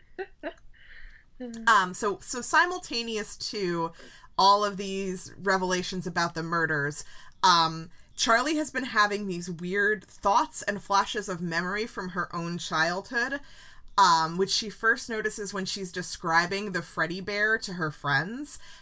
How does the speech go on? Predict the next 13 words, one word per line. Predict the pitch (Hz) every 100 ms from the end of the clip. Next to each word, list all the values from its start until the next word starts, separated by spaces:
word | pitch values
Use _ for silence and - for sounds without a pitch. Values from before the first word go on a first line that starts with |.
| - -
and | 180 180
she | - 190
says | 180 190 185
she | 185 220
remembers | 180 180 175 175 175 175
the | 175 160 170 170 170 160 165
fur | - - 175 190
being | 185 180 160
yellow, | 156 151 196 269 339 415 - - - -
and | 208 202
they're | 220
all | 226 220
like, | 226